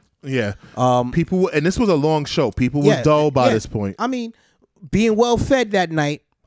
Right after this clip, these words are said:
Speaker 2: I really enjoyed the show, and I
Speaker 1: Mm-hmm.
Speaker 2: also liked the fact that my, my, my main question was answered.
Speaker 1: What was that?
Speaker 2: Are they gonna have Jay come out there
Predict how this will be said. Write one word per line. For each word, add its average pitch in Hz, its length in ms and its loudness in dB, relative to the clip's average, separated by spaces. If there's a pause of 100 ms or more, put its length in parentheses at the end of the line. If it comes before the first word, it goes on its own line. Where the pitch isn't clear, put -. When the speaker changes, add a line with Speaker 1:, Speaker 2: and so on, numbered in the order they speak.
Speaker 2:
I 170 200 0
really 170 400 2
enjoyed 156 300 0
the 143 60 -4
show, 151 360 -2
and 139 160 0
I 135 60 2
Speaker 1:
Mm-hmm. 147 80 2
Speaker 2:
also 156 260 2
liked 147 260 -2
the - 60 -6
fact 143 400 -4
that 135 240 -6 (580)
my, 170 500 -4
my, 165 280 -4 (200)
my 165 200 -2
main 190 320 0
question 143 420 -4
was 120 160 -4
answered. 120 460 -14 (320)
Speaker 1:
What 117 180 -8
was 107 120 -6
that? 95 180 -8 (1040)
Speaker 2:
Are 120 100 -10
they 113 60 -12
gonna 135 180 -8
have 143 280 -8
Jay 147 220 -4
come 139 260 -10
out 127 160 -14
there 131 380 -8